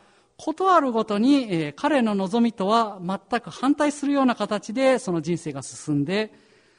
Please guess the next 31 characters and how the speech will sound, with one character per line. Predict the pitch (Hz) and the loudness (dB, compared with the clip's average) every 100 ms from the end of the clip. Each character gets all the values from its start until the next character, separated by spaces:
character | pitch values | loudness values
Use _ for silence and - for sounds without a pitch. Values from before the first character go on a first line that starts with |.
| _ _ | _ _
そ | 202 | -6
れ | 190 | -4
が | 196 240 233 | 0 0 0
彼 | - 196 175 | -4 -6 -4
の | 175 220 220 160 131 | -4 -4 -6 -10 -12
将 | - 190 | -6 -4
来 | 151 | -4
の | 139 135 175 | -8 -12 -12
偉 | 165 | -6
大 | 190 220 | -2 0
な | 226 | -2
事 | 196 202 | -4 -4
業 | 202 196 233 | -4 -2 0
を | 247 | -2
整 | 240 170 190 185 | -4 -6 -4 -4
え | 175 | -4
て | 151 | -12
い | |
っ | |
た | - 147 | -14 -16
と | - | -12
い | 143 | -8
う | 196 254 262 _ _ _ | -6 -6 -8 _ _ _
不 | - - | -18 -10
思 | 165 | -8
議 | 147 | -4
な | 180 208 208 156 | -4 -4 -6 -8
事 | 156 | -8
実 | 131 123 | -8 -12
で | 113 | -20
す。 | - - | -20 -20